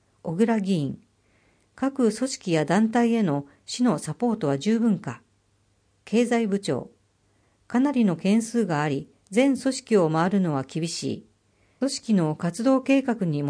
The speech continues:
づいてやっていただいているが、高齢化や後継者不足により、作業回数が減るのは残念であるが、これからも適切な維持管理をしていただくよう協議したい。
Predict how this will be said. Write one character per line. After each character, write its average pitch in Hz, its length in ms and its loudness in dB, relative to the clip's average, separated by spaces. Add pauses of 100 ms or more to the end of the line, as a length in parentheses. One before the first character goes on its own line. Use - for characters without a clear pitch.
(140)
づ 208 160 2
い 196 100 0
て 139 180 2
や 139 120 2
っ - 20 -4
て 196 180 0
い 190 80 2
た 190 140 2
だ 185 100 0
い 180 80 -4
て 170 120 -4
い 170 40 -2
る 165 140 -4
が、 139 180 -6 (480)
高 233 200 0
齢 233 180 6
化 220 100 0
や 185 320 2 (220)
後 247 200 0
継 247 140 0
者 240 160 0
不 240 80 0
足 226 240 -4
に 160 140 0
よ 139 100 2
り、 139 260 -2 (420)
作 190 200 0
業 254 180 4
回 247 220 2
数 247 220 0
が 196 120 2
減 175 180 0
る 240 80 2
の 226 120 2
は 160 100 0
残 180 240 2
念 233 200 4
で 170 100 0
あ 170 60 -2
る 165 100 0
が、 135 180 -2 (460)
こ 202 120 -2
れ 240 100 4
か 240 100 2
ら 233 100 4
も 170 180 2
適 165 200 -8
切 240 240 -2
な 233 300 4
維 226 80 -2
持 233 120 -2
管 233 240 2
理 208 140 4
を 160 80 4
し 160 100 -6
て 190 140 2
い 185 80 -2
た 190 140 2
だ 196 100 0
く 190 140 -2
よ 170 340 0
う - 80 -20
協 202 240 4
議 135 160 -2
し - 140 -10
た 127 140 -6
い。 127 100 -12